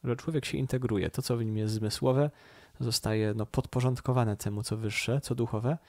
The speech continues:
Więc noc zmysłów zmierza do tego, żeby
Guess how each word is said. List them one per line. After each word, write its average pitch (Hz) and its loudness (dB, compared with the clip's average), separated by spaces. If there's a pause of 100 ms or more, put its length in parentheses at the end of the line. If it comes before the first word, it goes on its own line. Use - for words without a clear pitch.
(1040)
Więc 120 0
noc - 2
zmysłów 139 2
zmierza 143 4
do 135 6
tego, 143 2
żeby 135 4